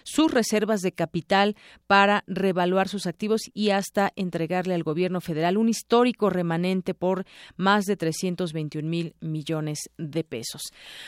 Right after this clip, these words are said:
Bueno, y en otras, en otras cosas, en otra información también, platicar con usted acerca de, eh, pues, el hallazgo de entre seis y diez cadáveres en límites de Colima y Jalisco. Desafortunadamente,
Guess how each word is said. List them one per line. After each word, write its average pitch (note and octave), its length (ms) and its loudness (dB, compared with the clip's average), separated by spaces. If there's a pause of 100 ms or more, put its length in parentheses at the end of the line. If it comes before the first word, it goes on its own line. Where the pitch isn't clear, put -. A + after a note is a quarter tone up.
Bueno, C4 220 4
y C4 120 4
en C4+ 120 4
otras, D4 320 2 (180)
en A#3 140 -2
otras C4+ 300 -2
cosas, B3+ 480 0
en F#3+ 100 -4
otra G3+ 220 -4
información F#3 720 -4
también, F#3+ 560 -4 (160)
platicar E3 440 -8
con E3+ 160 -6
usted F3+ 340 -4
acerca F3 580 -4 (440)
de, F#3+ 600 0
eh, D#3+ 640 -4 (360)
pues, - 300 -8
el G3+ 140 -2
hallazgo G#3+ 540 2
de F#3+ 80 0
entre F3 240 -2
seis G3+ 320 -2
y F#3+ 40 -4
diez F#3 220 -2
cadáveres F3+ 540 -2
en E3 100 -4
límites F3+ 380 -4
de E3 80 -6
Colima F3 480 -4
y E3 80 -4
Jalisco. G#3+ 500 -2
Desafortunadamente, G#3+ 1120 0